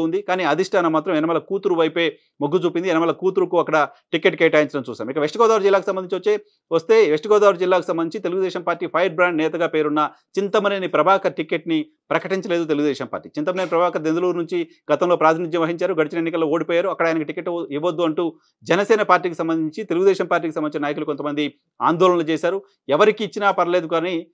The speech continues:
ఏ పార్టీకి ఇచ్చినా పర్లేదు కానీ, ఏ నాయకుడికి ఇచ్చినా పర్లేదు కానీ, చింతమనేని ప్రభాకర్కి మాత్రం టికెట్ ఇవ్వద్దు అంటూ ఇటీవల రెండు పార్టీలకు సంబంధించిన నాయకులు సమావేశమయ్యి అధిష్టానానికి అటువంటి సందేశాన్ని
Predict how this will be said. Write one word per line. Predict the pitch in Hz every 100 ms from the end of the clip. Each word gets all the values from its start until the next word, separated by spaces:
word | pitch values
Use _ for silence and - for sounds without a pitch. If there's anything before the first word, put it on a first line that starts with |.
| _ _
ఏ | 143 185
పార్టీకి | 202 202 208 262
ఇచ్చినా | - 190
పర్లేదు | 175 175 165 160
కానీ, | 165 170 107
ఏ | 165 185
నాయకుడికి | 196 202 190
ఇచ్చినా | 180 185
పర్లేదు | 175 165 160
కానీ, | 160 160
చింతమనేని | 170 170 180 180
ప్రభాకర్కి | 165 170 165 165 160
మాత్రం | 165 160 151 _ -
టికెట్ | 190 208 165
ఇవ్వద్దు | 185 190 185
అంటూ | 185 165
ఇటీవల | 160 180 175 151 _ -
రెండు | 165 196 202
పార్టీలకు | 180 185 170
సంబంధించిన | 170 165 156
నాయకులు | 160 165
సమావేశమయ్యి | 151 156 165 151 156 156 156 156 - 147
అధిష్టానానికి | 170 180 165 156 156 151 156 139 _ 139
అటువంటి | 143 170 151 139
సందేశాన్ని | 156 190 180 175